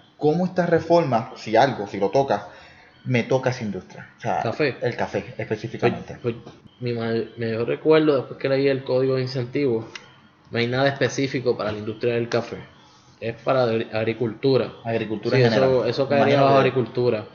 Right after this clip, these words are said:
Speaker 2: Este, hay que tomar en cuenta, ¿verdad? Y no soy un experto en agricultura, pero tengo amigos que trabajan en eso. Si el agricultor, si no me equivoco,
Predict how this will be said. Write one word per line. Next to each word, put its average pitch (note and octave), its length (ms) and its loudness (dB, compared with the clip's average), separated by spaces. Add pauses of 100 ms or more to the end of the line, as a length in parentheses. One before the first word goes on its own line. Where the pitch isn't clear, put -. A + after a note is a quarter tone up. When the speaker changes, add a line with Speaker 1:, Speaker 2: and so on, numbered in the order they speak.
(340)
Speaker 2:
Este, G#2+ 480 -4
hay G2+ 60 -8
que - 140 -6
tomar C3 220 0
en C3 80 -2
cuenta, D#3+ 260 0
¿verdad? C#3 360 2 (340)
Y A#2+ 100 -2
no A#2+ 100 -2
soy D3 180 2
un D3+ 40 4
experto C#3 320 2
en C3+ 60 4
agricultura, C3 580 2
pero A2 180 0
tengo A#2 280 -4
amigos B2 280 0 (240)
que G#2 440 -4 (140)
trabajan A2+ 400 -2
en B2 140 -2
eso. C3+ 300 -6 (680)
Si - 140 0
el A#2 80 4
agricultor, A2 580 -2
si C3+ 100 -2
no B2+ 100 0
me B2+ 60 2
equivoco, B2 580 -2